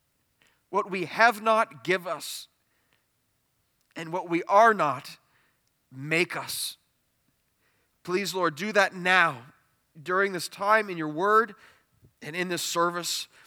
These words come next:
We pray together in Jesus' name. If you agree, please say amen. Matthew chapter fourteen, verse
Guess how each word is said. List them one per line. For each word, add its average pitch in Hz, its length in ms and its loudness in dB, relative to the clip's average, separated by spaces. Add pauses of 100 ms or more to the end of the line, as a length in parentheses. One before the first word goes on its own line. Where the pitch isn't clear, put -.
(460)
We 156 160 -8
pray 180 320 2
together 165 520 -2
in 151 360 -6 (100)
Jesus' 185 720 -4 (340)
name. 135 540 2 (720)
If 135 160 -8
you 160 160 -4
agree, 156 380 0
please 151 320 -6
say 143 420 -4 (840)
amen. 127 640 -2 (760)
Matthew 165 420 2
chapter 175 380 0
fourteen, 170 640 -4
verse 160 340 -2